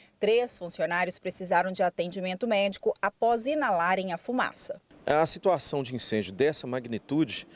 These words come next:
Speaker 2: eh, causa muita fumaça. Essa fumaça tem agentes tóxicos que intoxicam várias pessoas. Então, houveram relatos de pessoas, eh, que se sentiram mal pela fumaça.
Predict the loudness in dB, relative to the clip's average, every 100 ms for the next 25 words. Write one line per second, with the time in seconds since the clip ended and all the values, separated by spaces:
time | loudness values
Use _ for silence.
0 | -20 -12 -2 0 2 0 0 -4 -6 -6
1 | 0 2 2 0 -4 -8 -16 -18 0 0
2 | 0 -6 -4 -2 -2 -2 -2 0 0 0
3 | -4 -2 -6 0 2 2 -2 -16 -18 -18
4 | -20 -20 -20 -2 2 2 0 -2 0 -2
5 | -2 -6 0 0 0 -4 -4 -2 -2 -2
6 | -2 0 4 2 2 0 0 0 2 2
7 | 0 -6 -4 -4 0 0 0 -4 -12 -20
8 | -8 0 0 0 -2 -2 -2 -6 -2 0
9 | 2 2 2 0 -4 -18 -20 _ -2 0
10 | -6 -10 -10 -14